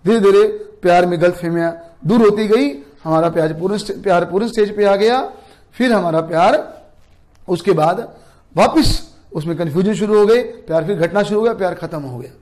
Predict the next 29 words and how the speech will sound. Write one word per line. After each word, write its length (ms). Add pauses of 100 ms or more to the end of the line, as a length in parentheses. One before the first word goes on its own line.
(380)
तो 80
कहीं 300
ना 120
कहीं 280
बिल्कुल 560 (260)
कहीं 200
कोई 120
मतलब 520
नहीं 200
था 500 (420)
लव 340
की, 420 (260)
लव 260
को 80
जोड़ने 340
का 560
सन 280
की 60
visit 240
से, 160
लेकिन 280
poet 220
ने 100
जोड़ा 340
है। 220 (300)
This 180
is 120 (440)
metaphysical 640 (120)
conceit। 500